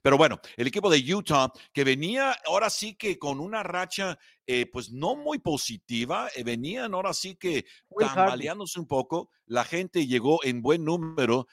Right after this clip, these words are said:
Speaker 1: a ver, eh, ahora sí que a el equipo de Utah ante los Dallas Mavericks, pero el marcador final lo dice todo, mi querido Alex. Comentarios generales, ciento veintisiete a noventa, marcador final, gana el equipo de Utah Jazz.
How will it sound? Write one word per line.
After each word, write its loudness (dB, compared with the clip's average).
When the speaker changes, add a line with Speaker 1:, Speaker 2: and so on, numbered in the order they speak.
Speaker 1:
a 2
ver, 2
eh, 2
ahora 0
sí -6
que 0
a -2
el -4
equipo -8
de -2
Utah -4
ante -4
los -4
Dallas -2
Mavericks, -6
pero -4
el -6
marcador -6
final -6
lo -2
dice -6
todo, 0
mi -6
querido 0
Alex. -4
Comentarios -4
generales, -6
ciento -10
veintisiete -6
a -2
noventa, -2
marcador 0
final, -2
gana 0
el 0
equipo 0
de 0
Utah 0
Jazz. -12